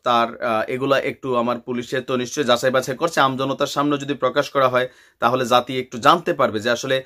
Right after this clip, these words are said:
ওই ঘটনার আগে দুই তিন দিন তার সাথে কি হয়েছে। কারণ আমরা জানি যে পঁচিশে এপ্রিল সম্ভবত মুনিয়া যখন আপনার ইফতারের ছবিটা আপলোড করছে সেইখান থেকেই টোটালি ঝামেলাটা পাকাইছে।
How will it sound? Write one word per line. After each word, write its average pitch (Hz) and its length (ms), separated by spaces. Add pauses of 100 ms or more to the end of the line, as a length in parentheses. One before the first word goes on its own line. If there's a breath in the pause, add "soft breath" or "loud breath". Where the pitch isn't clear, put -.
(280 soft breath)
ওই 139 140
ঘটনার 165 680
আগে 143 300
দুই 139 180
তিন 160 220
দিন 147 320
তার 120 120
সাথে 156 260
কি 180 200
হয়েছে। 127 240
কারণ 123 140
আমরা 135 180
জানি 151 240
যে 190 200 (460 soft breath)
পঁচিশে 202 420
এপ্রিল 131 280
সম্ভবত 117 600 (260)
মুনিয়া 127 300
যখন 135 340
আপনার 131 360
ইফতারের 160 480
ছবিটা 139 360
আপলোড 143 320
করছে 117 280
সেইখান 196 440
থেকেই 165 300
টোটালি 143 320
ঝামেলাটা 131 420
পাকাইছে। 113 480